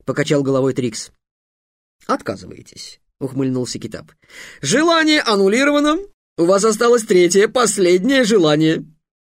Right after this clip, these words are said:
«Как тебе не стыдно?» возмутилась Тиана. «На вид такой симпатичный парень, а злой». «Я не парень,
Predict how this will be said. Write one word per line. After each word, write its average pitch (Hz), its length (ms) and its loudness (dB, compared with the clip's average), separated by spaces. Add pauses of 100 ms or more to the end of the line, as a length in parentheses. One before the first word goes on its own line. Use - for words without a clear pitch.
(460)
«Как 185 180 -10
тебе 147 200 -6
не 143 100 -8
стыдно?» 110 500 -10 (520)
возмутилась 135 580 -2
Тиана. 101 380 -6 (400)
«На 143 120 0
вид 220 220 0
такой 160 220 0
симпатичный 180 560 -2
парень, 160 320 0
а 135 40 0
злой». 135 460 0 (720)
«Я 131 280 -4
не 175 140 2
парень, 185 600 -2